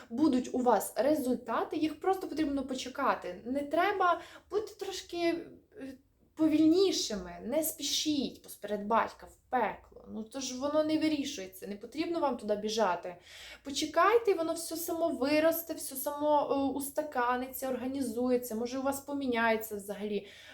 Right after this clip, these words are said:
по семірці кубки, у вас поміняються взагалі ваші якісь плани, ви зробите інший вибір.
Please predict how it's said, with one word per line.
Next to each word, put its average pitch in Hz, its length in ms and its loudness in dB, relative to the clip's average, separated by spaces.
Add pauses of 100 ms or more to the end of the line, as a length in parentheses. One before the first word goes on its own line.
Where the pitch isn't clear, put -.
(140)
по 226 80 -10
семірці 220 960 0 (100)
кубки, 233 260 -8
у - 20 -8
вас 214 140 -2
поміняються 220 720 2
взагалі 208 440 -4
ваші 196 760 -2 (260)
якісь 220 300 -6
плани, 196 540 0
ви 196 100 -6
зробите 214 400 0
інший 254 680 -2
вибір. 185 540 -2